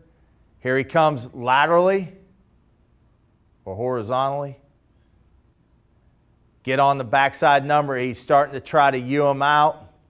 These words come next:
Our guard needs to stay a little bit more inside out. Kinda got it a little high on the block and got taken here, got knocked off balance.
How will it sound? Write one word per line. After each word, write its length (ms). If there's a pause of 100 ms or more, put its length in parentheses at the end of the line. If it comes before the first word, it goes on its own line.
(720)
Our 120
guard 360
needs 260
to 60
stay 300
a 80
little 180
bit 220
more 220
inside 480
out. 280
Kinda 260
got 360
it 260 (200)
a 60
little 280
high 320
on 140
the 80
block 360
and 140
got 320 (1040)
taken 420
here, 540
got 220
knocked 320
off 260
balance. 600